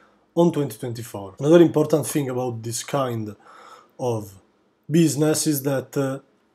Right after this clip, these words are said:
this is a type of business which is, uh, asset heavy. These companies need to invest a lot, uh, in capital expenditures,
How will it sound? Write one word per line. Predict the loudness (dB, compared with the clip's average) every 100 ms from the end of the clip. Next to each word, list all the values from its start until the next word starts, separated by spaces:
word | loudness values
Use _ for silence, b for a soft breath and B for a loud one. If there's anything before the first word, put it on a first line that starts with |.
| _ _ _ _ -20 _ _
this | -4 -2 0
is |
a | 0
type | 4 4 2
of | 0
business | -2 -4 -4 -6 -6
which | -8 -10 -8
is, | -6 -4 -4
uh, | -4 -6 -12 _ -4
asset | 0 0 -2
heavy. | -6 -6 -6 -6
These | -4 -4
companies | 4 4 4 2 0
need | -6 -8
to | -8
invest | -6 -6 -6 -6
a | -6
lot, | -4 -6 -6
uh, | -6 -2
in | 0
capital | 0 0 -2 -8
expenditures, | -10 -12 -12 -10 -12 -12 -12 -10 -10